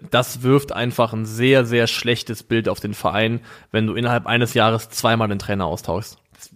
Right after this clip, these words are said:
Speaker 2: sollte nur ein schlechtes Licht, äh, auf ihn werfen, auf Jörg Schmatke, finde ich.
Speaker 1: Ja.
Speaker 2: Aber ganz im Ernst, ich mein, äh, ja gut, dann, das ist, du hast recht damit, aber wenn die Tendenz so weitergeht, wie es einfach jetzt gerade aussieht und die Leistungen so weitergehen wie die letzten,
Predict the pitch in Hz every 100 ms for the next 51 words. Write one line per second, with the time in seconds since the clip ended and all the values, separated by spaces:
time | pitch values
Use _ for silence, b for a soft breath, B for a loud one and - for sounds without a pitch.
0 | - 113 151 196 196 151 202 202 170 185
1 | 170 147 165 185 160 151 147 151 131 -
2 | 190 139 101 90 107 95 123 104 120 113
3 | 123 117 95 95 76 82 113 - b 151
4 | 151 147 160 185 147 190 - - 170 156
5 | 135 - b b b _ 151 170 - _
6 | 147 151 185 277 - - 156 160 180 -
7 | 160 180 - 156 156 160 214 247 285 -
8 | _ _ _ - 147 156 160 156 151 147
9 | 139 254 - 170 202 170 214 170 175 151
10 | 202 151 156 139 139 151 151 190 262 -
11 | 143 127 135 180 - 175 160 160 160 175
12 | 160 165 147 143 147 180 196